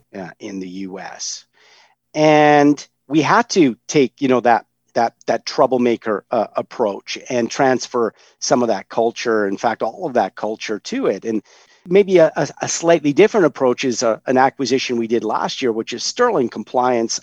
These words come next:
Speaker 2: out of Pennsylvania.
Speaker 1: Mm-hmm.
Speaker 2: Uh, they do traditional bank compliance training and consulting. They have bank and financial institution and fintech clients right across the U S.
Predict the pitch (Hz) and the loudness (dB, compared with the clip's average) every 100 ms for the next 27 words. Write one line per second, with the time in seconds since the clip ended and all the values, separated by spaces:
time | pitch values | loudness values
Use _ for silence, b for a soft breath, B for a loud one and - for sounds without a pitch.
0 | - 123 123 123 - 127 120 - - 131 | -2 0 2 -2 -4 0 0 0 -2 -2
1 | 135 123 208 202 110 - - 104 117 131 | -2 0 2 2 0 -4 -2 0 0 -2
2 | _ 107 107 117 120 123 - 120 131 139 | _ -10 -4 -4 -2 -6 -2 0 2 0
3 | 117 - 120 120 - 117 - 123 117 113 | -2 0 -2 -2 -4 -12 -2 2 4 2
4 | 110 - - _ _ _ _ - - 139 | 0 -6 -14 _ _ _ _ -12 0 4
5 | 131 117 98 104 - 123 117 127 110 b | 4 2 -2 -8 0 2 2 0 -2 b
6 | b b - 156 160 131 - 135 139 - | b b -2 2 2 2 0 2 2 2
7 | 117 - 127 127 - 135 123 - - 135 | -6 0 2 2 0 0 -2 -4 -8 -4
8 | 127 - 120 104 - 131 - 127 - 135 | -2 -2 -2 -2 0 2 2 0 0 0
9 | 127 127 120 - - b b - 120 123 | 2 2 0 -2 -12 b b -14 -6 2
10 | 151 143 - 127 117 107 - _ _ 113 | 4 4 0 -4 -2 -4 -8 _ _ -10
11 | 113 120 117 123 104 - - - - | -4 -4 -2 -4 -6 -12 -14 -14 -16